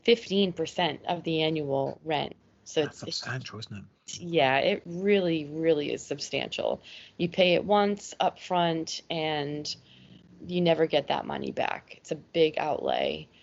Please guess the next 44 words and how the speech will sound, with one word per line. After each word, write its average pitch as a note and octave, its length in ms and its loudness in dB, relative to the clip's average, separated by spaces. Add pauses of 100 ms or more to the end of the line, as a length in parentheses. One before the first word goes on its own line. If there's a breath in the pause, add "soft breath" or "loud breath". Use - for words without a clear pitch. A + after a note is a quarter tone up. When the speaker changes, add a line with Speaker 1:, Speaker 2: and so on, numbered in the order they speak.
(500 soft breath)
Speaker 1:
Um, D#3 560 -2 (380)
we A3+ 360 4
have G3+ 140 4
seen G3 400 2
over E3+ 220 4
the D#3+ 80 -2
years D#3+ 320 2 (160)
more F3+ 300 2
and F3+ 100 0
more F3 160 2
companies E3 840 -2 (160)
corporations E3 560 4
stepping E3 400 0
away D3+ 420 2
from E3+ 220 -8
covering E3 440 -2
that D3+ 220 -2
benefit F3 640 0
for A3 240 0
their A3 160 2
employees A#3 720 0
because E3+ 320 -4
it D#3 80 2
is - 140 2
Speaker 2:
Mm. - 40 -8
Speaker 1:
such - 180 -2
a - 100 -20
big G#3 160 -8
expense. A3 560 -4 (400 loud breath)
So G#3 160 4
employees F#3+ 360 4
are F#3 80 2
trying E3+ 260 2
to E3 100 -2
get D#3+ 160 4
more D#3 200 2
resourceful D#3 680 2
and C#3+ 100 -4
how E3 200 2
can E3+ 180 -2
I D#3+ 140 0
find D3+ 400 -4
an - 80 -6
apartment D3 540 -2